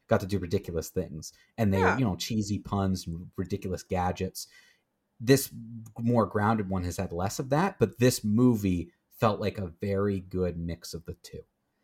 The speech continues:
Speaker 1: Uh, it had, it was grounded, it felt real, but there were great fun gadgets, there were nice quirky moments, there were a couple, you know, puns that were in there that were kinda like, "Oh, ha, ha, ha," but, like, you kinda smile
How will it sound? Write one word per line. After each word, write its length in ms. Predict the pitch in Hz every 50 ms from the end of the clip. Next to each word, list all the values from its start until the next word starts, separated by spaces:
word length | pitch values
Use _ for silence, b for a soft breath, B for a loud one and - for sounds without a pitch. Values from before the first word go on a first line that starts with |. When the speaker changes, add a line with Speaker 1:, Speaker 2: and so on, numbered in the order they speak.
| _ _ _ _ _ _ _ _ _ -
Speaker 1:
Uh, 180 | 92 92 90 90
it 160 | - 101 95 92
had, 400 | - 101 98 98 101 95 90 -
it 60 | - 95
was 160 | 85 82 -
grounded, 680 | - - 90 95 101 107 110 110 104 110 107 107 113 - _ _ _ _ _ -
it 160 | - 87 -
felt 300 | - - 95 87 85 - -
real, 580 | 87 85 90 95 98 98 95 92 92 90 92 _ _ _ _ _ _ _ _ _ _ _ _ _
but 320 | - 107 101 98 - -
there 140 | - 98 92
were 180 | 87 87 87 82
great 420 | - - 95 95 92 87 87 -
fun 380 | - - 104 95 90 85 85 82
gadgets, 560 | - 95 87 87 87 87 - 92 82 - -
there 140 | - 87 82
were 100 | 85 85
nice 340 | 87 90 90 87 87 -
quirky 400 | - _ - - 85 85 - 87 87
moments, 460 | 85 85 87 90 87 87 90 82 -
there 120 | - 85 80
were 80 | 82 82
a 60 | 80
couple, 500 | - - 85 - - 85 80 80 80 - _ _ _ _ _ _
you 120 | 104 95 82
know, 160 | 80 78 - _
puns 500 | - - - 95 92 87 87 85 85 87
that 120 | - 80 -
were 120 | 87 87
in 160 | 87 87 85
there 180 | 87 85 85 82
that 100 | 82 82
were 80 | 85
kinda 200 | - - 90 82
like, 140 | 82 85 87 107
"Oh, 320 | 107 104 107 104 98 95
ha, 260 | 90 - 101 101 104
ha, 180 | 92 92 95 92 87
ha," 240 | 90 82 82 85
but, 160 | 82 95 95 82
like, 200 | 90 82 85 _ -
you 120 | 95 92 - _ _ _ -
kinda 200 | - 110 90 85
smile 420 | 85 - - 98 90 87 82 -